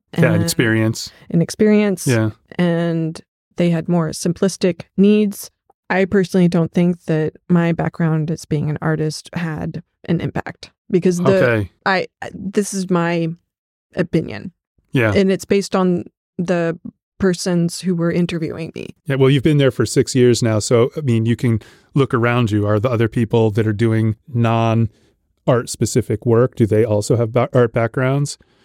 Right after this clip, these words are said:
Speaker 1: Because, I mean, if, if they only posted it on their website, I
Speaker 2: Well,
Speaker 1: mean
Speaker 2: I don't know because I wasn't actively looking
Speaker 1: Yeah.
Speaker 2: for a job, so I
Speaker 1: Okay.
Speaker 2: wasn't looking at other outlets. So
Speaker 1: Yeah,
Speaker 2: I
Speaker 1: yeah,
Speaker 2: don't
Speaker 1: yeah.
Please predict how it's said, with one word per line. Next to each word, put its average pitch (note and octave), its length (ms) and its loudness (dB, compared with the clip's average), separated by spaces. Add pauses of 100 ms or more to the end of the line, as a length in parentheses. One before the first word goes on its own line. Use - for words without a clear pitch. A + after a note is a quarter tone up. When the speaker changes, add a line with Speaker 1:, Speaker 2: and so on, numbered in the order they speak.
(120)
Speaker 1:
Because, D#3 240 2 (180)
I - 40 2
mean, E3 240 2 (260)
if, - 220 -2 (300)
if E3+ 200 0
they D#3+ 320 2 (120)
only E3+ 280 4
posted D3+ 460 2
it B2 200 2
on A#2+ 460 2 (260)
their B2 200 2
website, A2+ 580 2 (500)
I - 60 -2
Speaker 2:
Well, C#4 140 6
Speaker 1:
mean D#3+ 60 -2 (260)
Speaker 2:
I C4+ 100 -2
don't B3+ 200 0
know A#3+ 200 2
because G3+ 280 2
I G#3 100 2
wasn't A3 320 0 (320)
actively G3+ 460 0
looking F3 300 0
Speaker 1:
Yeah. G#2+ 200 0 (500)
Speaker 2:
for E3+ 540 -2 (340)
a F#3+ 80 -4
job, F3 400 0
so - 140 0
I F3+ 60 4
Speaker 1:
Okay. F3+ 80 2
Speaker 2:
wasn't G3 320 0 (680)
looking F#3+ 640 2
at - 300 -6
other F3 200 0
outlets. E3 520 -4
So F3+ 180 2
Speaker 1:
Yeah, A2 360 0
Speaker 2:
I G3+ 100 0
Speaker 1:
yeah, F#3+ 60 0
Speaker 2:
don't F3+ 240 0
Speaker 1:
yeah. - 40 -2